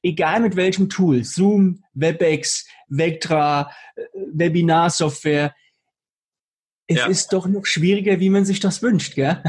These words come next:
Speaker 1: <laughs> So eine Remote-Kommunikation. Jedes Mal gibt's irgendwie ein, ein Mic, was nicht geht oder dergleichen.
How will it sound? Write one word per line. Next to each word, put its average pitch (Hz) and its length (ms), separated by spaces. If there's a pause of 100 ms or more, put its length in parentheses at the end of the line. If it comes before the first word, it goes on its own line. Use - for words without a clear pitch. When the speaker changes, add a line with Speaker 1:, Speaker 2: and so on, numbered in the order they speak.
(140)
Speaker 1:
<laughs> 208 680
So - 160 (120)
eine 196 220 (420)
Remote-Kommunikation. 151 1500
Jedes 147 360
Mal 139 260
gibt's 139 220
irgendwie 139 460
ein, 139 260
ein 143 160
Mic, 147 360
was 147 220
nicht 143 260
geht 143 280
oder 139 160
dergleichen. 131 640